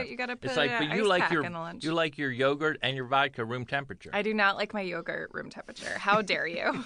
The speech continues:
Speaker 1: <laughs> I also don't like my vodka room temperature. I will drink it room temperature. It's not my preferred
Speaker 2: But you need it. You need it.
Speaker 1: <laughs> Yeah. Well, sometimes. <laughs>
Speaker 2: Mm. All right. That was pretty good. That was my first Go-Gurt experience.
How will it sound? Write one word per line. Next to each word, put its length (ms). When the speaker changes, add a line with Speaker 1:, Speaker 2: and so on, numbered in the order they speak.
Speaker 1:
<laughs> 200
I 240
also 320
don't 320
like 340
my 160
vodka 400
room 180
temperature. 460
I 120
will 160
drink 320
it 140
room 200
temperature. 540
It's 180
not 160
my 160
preferred 720
Speaker 2:
But 60
you 40
need 240
it. 180
You 180
need 280
it. 220
Speaker 1:
<laughs> 0
Yeah. 180
Well, 120
sometimes. 520
<laughs> 0
Speaker 2:
Mm. 440
All 100
right. 180
That 100
was 100
pretty 180
good. 200
That 80
was 80
my 120
first 280
Go-Gurt 420
experience. 720